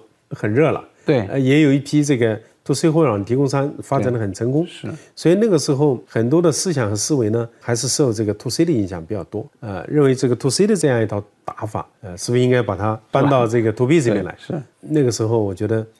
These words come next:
Speaker 1: 是这么一个过程。
Speaker 2: 嗯。
Speaker 1: 嗯。
Speaker 2: 那个时候中国二零一四年整个saas算是第二波浪潮开始，
Speaker 1: 嗯。
Speaker 2: 对吧？呃，那个时候基本上移动为先了。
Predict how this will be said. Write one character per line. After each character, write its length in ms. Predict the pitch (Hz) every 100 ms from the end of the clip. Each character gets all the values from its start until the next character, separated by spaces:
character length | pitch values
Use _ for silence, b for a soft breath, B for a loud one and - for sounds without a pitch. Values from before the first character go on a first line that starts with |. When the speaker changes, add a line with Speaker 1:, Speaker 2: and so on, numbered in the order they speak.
| _
Speaker 1:
是 160 | - 117
这 160 | 104 165
么 80 |
一 80 | 131
个 140 | 104 92
过 180 | 104
程。 160 | 90 - - _
Speaker 2:
嗯。 260 | 98 98 107 -
Speaker 1:
嗯。 120 | 98 - -
Speaker 2:
那 160 | 214
个 80 | 170
时 120 | 113
候 200 | 123 131 - 120 123
中 220 | 165 151
国 160 | 110 110
二 200 | 117 123
零 160 | 135
一 60 | 135
四 220 | - 147
年 400 | 110 95 101 110
整 180 | 110 92
个 280 | 90 101 104
saas 320 | - 123 107
算 160 | 104 110
是 80 | 101
第 140 | 120
二 120 | 110
波 360 | 101 104 101 - -
浪 160 | 98 95
潮 180 | - 95
开 180 | - 90
始， 200 | - 110
Speaker 1:
嗯。 340 | 123 120 107 87 73 _ _
Speaker 2:
对 100 | 104
吧？ 200 | 95 85 95
呃， 180 | 90
那 180 | 90 123
个 80 | 110
时 120 | -
候 160 | 104 104
基 120 | 113
本 120 | 104
上 80 | 98
移 80 | 110
动 120 | 123
为 100 | 107
先 220 | 101 113
了。 160 | 110